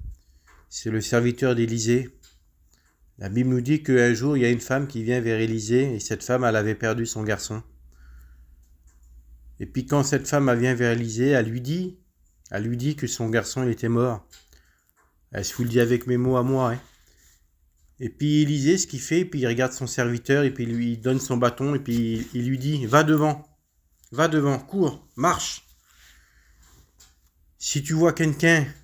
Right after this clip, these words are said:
qui te salue, tu lui répondras pas. Et toi, si tu vois quelqu'un en passant, tu lui, tu, tu, tu, tu lui diras pas bonjour, si tu veux, un mot. Marche devant sans t'arrêter, jusqu'à la maison.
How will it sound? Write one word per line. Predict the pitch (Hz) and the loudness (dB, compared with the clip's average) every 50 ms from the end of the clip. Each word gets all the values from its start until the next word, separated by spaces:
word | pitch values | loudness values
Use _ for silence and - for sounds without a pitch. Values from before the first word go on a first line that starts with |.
| - - _ _ _ _ | -20 -20 _ _ _ _
qui | - - | -20 -18
te | - - | -12 -6
salue, | - - 131 127 135 123 - - - _ _ _ _ _ _ _ _ _ _ _ _ _ _ _ _ _ _ _ _ _ _ _ _ - | 0 0 2 2 0 -2 -4 -10 -16 _ _ _ _ _ _ _ _ _ _ _ _ _ _ _ _ _ _ _ _ _ _ _ _ -10
tu | - 127 | -4 -2
lui | 123 | 2
répondras | 117 131 127 - 135 127 120 113 123 | 2 2 2 2 0 0 2 2 0
pas. | 120 - 123 113 - - _ _ _ _ _ _ _ _ _ _ _ _ - | 0 0 -2 -4 -4 -8 _ _ _ _ _ _ _ _ _ _ _ _ -4
Et | 139 135 135 | -4 -4 -2
toi, | - 143 143 160 175 160 | 0 2 4 4 4 4
si | - - 143 - | 2 -2 -8 -8
tu | - 143 | -4 -2
vois | 139 143 139 | 0 0 0
quelqu'un | 139 147 135 131 - - 151 147 | 2 0 -2 -2 -2 -2 0 0
en | 135 127 | 0 0
passant, | - 139 123 - - 139 143 127 139 - - _ _ _ _ _ - | 0 0 0 0 -2 -4 -4 -4 -4 -8 -14 _ _ _ _ _ -10
tu | - 135 | -6 -4
lui, | 131 131 131 - - | -4 -4 -6 -8 -10
tu, | - 139 131 - | -10 -10 -10 -10
tu, | - - 127 127 127 131 123 | -12 -14 -12 -8 -8 -8 -8
tu, | - - 135 139 139 - | -6 -6 -8 -8 -8 -8
tu | - 131 127 120 120 120 117 - - _ _ - | -6 -2 0 2 2 2 0 -2 -8 _ _ -8
lui | 135 127 | -8 -2
diras | 123 131 123 127 | 0 2 2 2
pas | - 139 139 | 2 2 2
bonjour, | 131 131 135 131 - 131 135 135 135 | 2 2 2 2 2 2 0 0 0
si | - 107 92 | -4 -8 -8
tu | 98 107 | -8 -6
veux, | 104 107 110 107 | -4 -2 -2 -2
un | 107 110 113 | -2 0 0
mot. | 117 120 120 113 - - _ _ _ _ _ _ _ _ _ _ _ - | 2 2 0 0 -2 -8 _ _ _ _ _ _ _ _ _ _ _ 2
Marche | 123 147 165 151 143 139 | 4 4 4 4 4 2
devant | 139 147 139 147 143 | 2 4 4 4 2
sans | 139 - 180 165 | 2 0 -2 -2
t'arrêter, | - 160 147 123 135 135 - 120 98 - - - _ _ _ _ _ _ _ _ _ _ _ _ _ _ _ _ _ _ _ _ - - _ _ | 0 0 0 0 -2 -2 -4 -6 -8 -8 -12 -20 _ _ _ _ _ _ _ _ _ _ _ _ _ _ _ _ _ _ _ _ -20 -20 _ _
jusqu'à | - - - 160 - - 165 143 | -10 -6 -6 -6 0 4 4 6
la | 139 131 131 | 6 6 4
maison. | 135 135 120 123 120 104 | 4 4 2 2 -2 -2